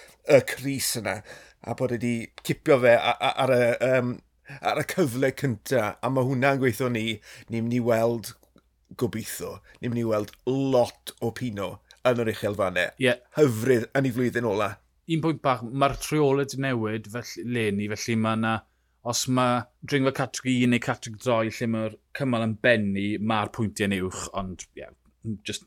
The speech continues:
Speaker 2: man fanylyn bach. Yy, Stevie Williams, nawr oedd e yn y grŵp lan,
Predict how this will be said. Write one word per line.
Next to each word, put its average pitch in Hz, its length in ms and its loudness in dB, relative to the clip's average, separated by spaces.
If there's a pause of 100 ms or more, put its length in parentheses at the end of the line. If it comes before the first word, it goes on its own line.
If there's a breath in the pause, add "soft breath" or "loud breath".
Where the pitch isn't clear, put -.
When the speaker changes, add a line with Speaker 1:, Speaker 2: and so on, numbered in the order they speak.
Speaker 2:
man 107 580 0 (180)
fanylyn 98 440 0
bach. 92 260 -4 (460 loud breath)
Yy, 127 440 6
Stevie 180 360 4
Williams, 131 400 6
nawr 143 160 2
oedd 160 120 2
e 190 120 10
yn 170 120 4
y - 40 -12
grŵp 156 280 4
lan, 123 300 6